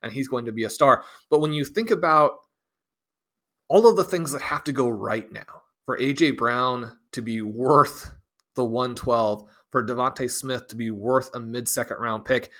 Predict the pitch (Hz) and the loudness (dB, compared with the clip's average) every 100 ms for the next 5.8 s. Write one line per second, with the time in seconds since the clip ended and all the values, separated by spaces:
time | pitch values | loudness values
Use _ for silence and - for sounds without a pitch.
0 | - 139 156 185 247 - 139 202 - 123 | -10 -4 0 2 2 4 4 4 0 -2
1 | 113 113 101 107 107 - - _ _ _ | -2 -2 -4 -2 -2 -2 -16 _ _ _
2 | _ _ - - 131 135 143 - 120 107 | _ _ -6 0 2 0 -2 -4 -2 -2
3 | - 110 101 - - _ 131 147 - 107 | -4 -10 -8 -10 -12 _ 0 0 0 -4
4 | 107 101 104 127 113 117 123 135 120 165 | -4 -4 -2 -2 -2 -2 0 2 2 -2
5 | - 117 113 113 104 - 120 113 | -4 -4 -4 -4 -4 -6 -6 -10